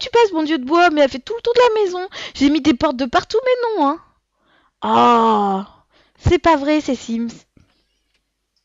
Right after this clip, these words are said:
Alors, c'est pas génial en sommeil. C'est pas génial, mais c'est ce qu'il y a de mieux. Ouais, c'est ce qu'il y a de mieux. Donc, c'est, euh, Rebecca qui va se réveiller la première.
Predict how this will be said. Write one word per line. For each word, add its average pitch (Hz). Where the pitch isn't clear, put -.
Alors, 190
c'est -
pas 285
génial 220
en 202
sommeil. 262
C'est -
pas 269
génial, 247
mais 226
c'est 240
ce -
qu'il 233
y -
a 220
de 220
mieux. 269
Ouais, 220
c'est -
ce -
qu'il 277
y -
a -
de 226
mieux. 208
Donc, 220
c'est, 214
euh, 202
Rebecca 262
qui 254
va 233
se -
réveiller 226
la 220
première. 202